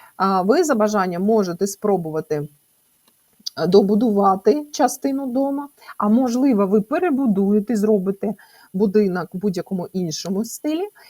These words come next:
І вже на наступному занятті ми перейдемо до деталізації нашого будиночку. Зробимо його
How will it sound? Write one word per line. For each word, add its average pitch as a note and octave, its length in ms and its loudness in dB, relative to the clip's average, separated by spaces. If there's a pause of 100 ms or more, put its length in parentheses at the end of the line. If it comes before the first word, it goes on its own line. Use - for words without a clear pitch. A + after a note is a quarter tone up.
(160)
І G#4+ 180 -2
вже C4+ 220 -2
на B3 320 0
наступному G#3+ 560 -2
занятті G3 560 -4
ми B3+ 360 -2
перейдемо A#3 640 0
до B3+ 280 0
деталізації A#3+ 1300 -2
нашого G3+ 580 -2
будиночку. F#3 640 -2 (440)
Зробимо E3+ 800 -6
його E3+ 460 -8